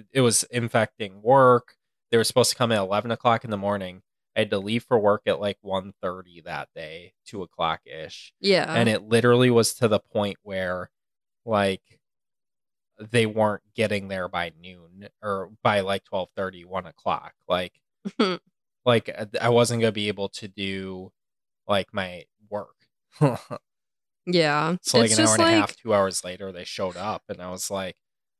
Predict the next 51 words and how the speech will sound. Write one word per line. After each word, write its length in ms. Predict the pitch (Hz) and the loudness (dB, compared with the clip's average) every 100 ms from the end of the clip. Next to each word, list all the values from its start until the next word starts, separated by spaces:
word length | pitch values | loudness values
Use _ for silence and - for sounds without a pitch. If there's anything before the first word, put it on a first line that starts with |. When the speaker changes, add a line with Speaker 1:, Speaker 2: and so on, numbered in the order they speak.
| - | -2
Speaker 1:
uh, 140 | 98 | -2
"You 180 | 98 107 | -2 -4
need 200 | 110 110 | 0 0
to 60 | 101 | -2
be 120 | 110 | -6
fast." 460 | - 101 98 85 - | -4 -4 -4 -6 -6
And 60 | |
they 20 | 107 | -2
were 80 | 98 | -2
fast, 600 | - 107 95 101 - - | -2 -4 -2 -4 -4 0
but, 200 | 110 104 | 2 4
like, 240 | 107 101 _ _ _ _ _ _ _ _ _ - | 0 -2 _ _ _ _ _ _ _ _ _ -4
I 60 | 117 | 2
Speaker 2:
It's 80 | |
Speaker 1:
never 160 | 120 147 | 4 6
Speaker 2:
just 120 | 151 | 6
Speaker 1:
complained. 380 | 156 147 123 113 | 4 4 4 4
Speaker 2:
not 120 | 113 | 4
Speaker 1:
I 60 | 113 | 2
never 240 | 107 113 | 2 0
got 220 | 113 110 | 2 2
my 100 | 110 | 2
money 300 | 110 101 101 | -2 -4 -4
back. 340 | 101 101 98 98 | -4 -4 -2 -4
I 20 | |
Speaker 2:
convenient. 260 | 170 170 107 | -6 -10 -4
<laughs> 0 | |
Speaker 1:
never 200 | 110 98 | -4 -4
asked 400 | 92 101 107 - | -2 -2 0 0
for 140 | 113 | 2
my 160 | 107 104 | 2 2
money 220 | 101 98 | 0 -2
back, 300 | 98 98 95 | -2 -4 -4
and 100 | 95 | -10
they 100 | 92 | -14
couldn't 280 | - 101 85 _ | -12 -12 -14 _
prorate 420 | 98 87 87 92 - | -6 -4 -4 -8 -12
my 100 | 95 | -14
last 360 | 92 87 - | -12 -10 -10
bill. 220 | 95 85 | -6 -4
So, 320 | 82 - 92 - _ _ _ _ | -2 -4 -4 -8 _ _ _ _
just 240 | 180 220 - | 2 2 4
really 320 | 196 185 156 | 4 6 6
annoying 560 | 113 104 101 101 104 - | 4 2 0 0 -4 -8
things 300 | 101 95 95 | -8 -6 -6
happen, 360 | - 85 - 95 | -4 -4 -6 -8
I 120 | 95 | -8
think, 260 | - 98 92 | -8 -10 -6
where 160 | 95 | -4
it's 160 | 92 - | -4 -6
just 260 | 101 - | -6 -6